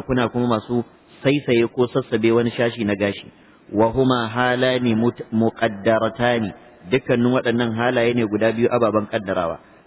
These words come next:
La takhafun, kuma tun daga wannan lokaci babu ku babu zaman tsoro har abada.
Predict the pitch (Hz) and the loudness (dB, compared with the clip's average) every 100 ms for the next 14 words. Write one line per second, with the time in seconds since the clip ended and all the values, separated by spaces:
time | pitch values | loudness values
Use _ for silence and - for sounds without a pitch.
0 | - 104 135 143 127 117 110 120 117 - | -8 -2 -2 -2 -4 -4 -2 -2 -2 -6
1 | _ - 123 120 151 143 117 113 117 127 | _ -10 -4 -4 -2 -2 0 0 0 -2
2 | 120 117 120 117 123 - 117 117 113 107 | -2 -6 -4 -4 -4 -6 -4 -2 0 0
3 | 117 123 - 110 110 139 - - _ _ | 2 0 2 2 4 2 0 -18 _ _
4 | 135 143 113 98 101 | -4 -2 -2 -2 -4